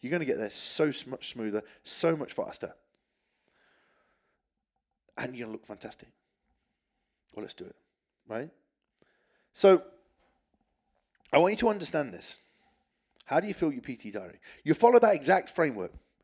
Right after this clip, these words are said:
And how do you fill your P T diary, Mark? 'Cause that's, like, one or two people you've been talking about on, the, on today's call.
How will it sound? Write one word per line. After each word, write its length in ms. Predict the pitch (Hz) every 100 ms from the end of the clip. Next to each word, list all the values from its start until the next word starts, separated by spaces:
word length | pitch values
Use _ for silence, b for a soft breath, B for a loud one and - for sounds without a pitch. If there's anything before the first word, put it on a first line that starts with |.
| b b
And 160 | - 170
how 180 | 233 277
do 60 |
you 100 | 254
fill 160 | 226 240
your 120 | 208
P 140 | 220
T 100 | 196
diary, 180 | 196 185
Mark? 180 | 151 131
'Cause 80 | 160
that's, 180 | 214 208
like, 140 | 160
one 160 | 170 185
or 40 |
two 160 | - 180
people 180 | 214
you've 100 | 175
been 80 | 135
talking 220 | 127 120
about 120 | 113 107
on, 60 |
the, 80 | 104 -
on 180 | 110
today's 300 | 98 110 98
call. 180 | - 95